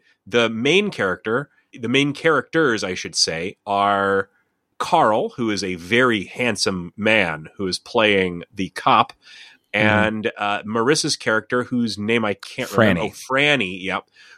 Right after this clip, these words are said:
Speaker 1: who is a muse to, I guess maybe this is where our talk about muses is coming in.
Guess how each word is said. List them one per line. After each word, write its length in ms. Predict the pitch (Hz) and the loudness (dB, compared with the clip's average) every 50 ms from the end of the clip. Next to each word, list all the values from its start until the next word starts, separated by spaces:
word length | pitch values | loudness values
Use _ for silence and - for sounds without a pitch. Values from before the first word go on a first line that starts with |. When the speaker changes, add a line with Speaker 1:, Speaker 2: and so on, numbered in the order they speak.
| _ _ | _ _
Speaker 1:
who 340 | - - 135 127 123 123 - | -2 2 4 4 4 2 0
is 540 | - 117 120 117 117 113 113 107 104 - - _ _ _ _ _ _ _ - | -2 0 2 2 4 4 2 2 0 -2 -2 _ _ _ _ _ _ _ -4
a 160 | 123 123 120 | -2 -2 0
muse 800 | 117 117 117 127 139 147 165 170 170 170 170 170 175 160 - - | -2 -2 -2 -2 0 0 0 0 -2 -2 -4 -2 -2 -2 -2 -2
to, 600 | - - - - - 139 131 131 131 127 127 139 - | -2 -6 -8 -4 -2 -2 0 0 0 0 -2 -2 -2
I 80 | 139 | -4
guess 100 | - 214 | -2 -2
maybe 160 | 151 123 123 127 | -2 -2 0 0
this 160 | 117 120 - | -2 -2 -4
is 80 | 98 | -2
where 140 | 87 101 92 | 0 0 2
our 100 | 90 87 | 2 0
talk 240 | 87 - 107 101 90 | 0 -2 -2 -2 -2
about 180 | 92 82 57 82 | -2 -4 -4 -4
muses 480 | 87 95 101 120 123 101 80 78 71 | -4 0 2 2 2 2 0 -2 -4
is 120 | 73 73 - | -4 -4 -4
coming 300 | - 87 76 76 78 78 | -4 -4 -6 -4 -6 -6
in. 180 | 76 73 73 | -6 -8 -10